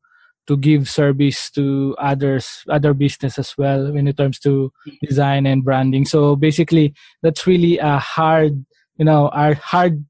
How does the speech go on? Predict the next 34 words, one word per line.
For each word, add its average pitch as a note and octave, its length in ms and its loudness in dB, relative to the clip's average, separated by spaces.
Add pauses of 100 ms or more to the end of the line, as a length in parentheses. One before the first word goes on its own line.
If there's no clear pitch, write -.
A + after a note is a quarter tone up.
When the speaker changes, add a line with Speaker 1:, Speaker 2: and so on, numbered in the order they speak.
(140)
Speaker 1:
thing D#3+ 280 2
to, D3+ 300 2
you D#3 80 2
know, C#3+ 180 2
to C#3+ 120 -2
get C#3+ 300 0 (520)
when D#3 200 4
you, D3+ 640 4
when D#3+ 220 4
you D#3 320 4
don't D3+ 280 0
have D3 420 -2
that C#3 200 -2 (100)
right C#3 240 0 (100)
mindset. C3+ 500 -4
What C#3+ 160 -2 (100)
fall, D3 260 0 (420)
uh, C#3+ 200 2
what, D3 240 2 (180)
uh, C#3+ 380 0
w-, D3 260 -4 (220)
which F3 360 -2
we F#3 100 2
can D#3+ 420 0 (340)
uh, D3+ 60 -2
learn D#3+ 460 4
from C#3+ 420 2
Paul D3 300 2
experience, C3+ 600 -4
which D#3+ 180 -2
is, - 360 -8
uh, D3 220 -4
I D#3 60 0
think, D3+ 280 -2